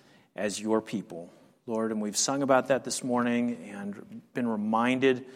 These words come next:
of your Spirit who unites us together as one. Lord, we know that the church is not a building. Um, this is a nice building that we're in, but the church is not a building. It's the people.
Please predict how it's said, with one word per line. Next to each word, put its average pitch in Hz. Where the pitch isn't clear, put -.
of 104
your 147
Spirit 143
who 117
unites 117
us 139
together 120
as 107
one. 120
Lord, 117
we 120
know 123
that 123
the 107
church -
is 110
not 117
a 113
building. 104
Um, 87
this 101
is 113
a 120
nice 110
building 110
that 107
we're 101
in, 104
but 101
the 113
church 113
is 107
not 101
a 101
building. 95
It's -
the 107
people. 95